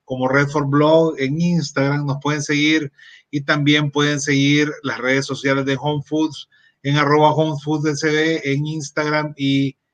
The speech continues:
y en Facebook. Bueno, pensando que ya nos contestaron todos los que nos iban a contestar, Jerry,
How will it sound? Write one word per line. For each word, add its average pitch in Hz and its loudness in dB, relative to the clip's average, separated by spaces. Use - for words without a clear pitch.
y 131 -2
en 127 -2
Facebook. 98 -2
Bueno, 131 2
pensando 190 2
que 180 2
ya 190 4
nos 185 0
contestaron 180 -2
todos 180 0
los 165 0
que 165 -4
nos 165 -2
iban 170 2
a 151 -4
contestar, 170 -2
Jerry, 185 2